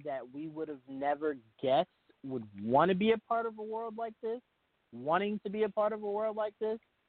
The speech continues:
means this is definitely going to be a cannot miss movie, um, when it drops. Because if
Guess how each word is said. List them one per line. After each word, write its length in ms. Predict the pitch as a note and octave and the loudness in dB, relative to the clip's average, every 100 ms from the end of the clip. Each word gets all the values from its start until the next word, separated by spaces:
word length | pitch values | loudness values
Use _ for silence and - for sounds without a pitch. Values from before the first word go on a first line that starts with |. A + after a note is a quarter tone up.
| _ | _
means 240 | D3+ D3+ C3+ C3 | -4 -4 -4 4
this 160 | F#3 - | 4 4
is 120 | F3 C3+ | -8 -2
definitely 500 | C#3 E3 D#3+ D3 C#3 | 4 4 2 -10 -10
going 420 | B2+ C#3 C#3+ C#3 B2+ | -6 -4 -4 -6 -12
to 80 | |
be 340 | A#2+ C3 C3 B2 B2 | -10 -8 -10 -10 -8
a 180 | B2+ A2 _ - - | -8 -10 _ -20 -6
cannot 540 | D#3+ D#3+ D3+ D3 C#3+ _ | -2 0 0 0 -2 _
miss 380 | B2+ B2 C3 B2+ _ _ _ - | -8 -4 -2 -4 _ _ _ -6
movie, 640 | A#2 C3 B2+ G2+ F#2 G#2 _ _ _ _ - | 0 4 4 2 -8 -14 _ _ _ _ 4
um, 440 | C#3 C3 B2+ B2 B2 | 6 6 4 -2 -10
when 180 | C#3 | -10
it 160 | C3+ G#2 | -10 -10
drops. 320 | A#2+ A2+ G2 _ _ B2+ | -8 -6 -8 _ _ -16
Because 400 | A#2 C3 B2 A#2 | -10 -4 -4 -4
if 120 | A#2 | -8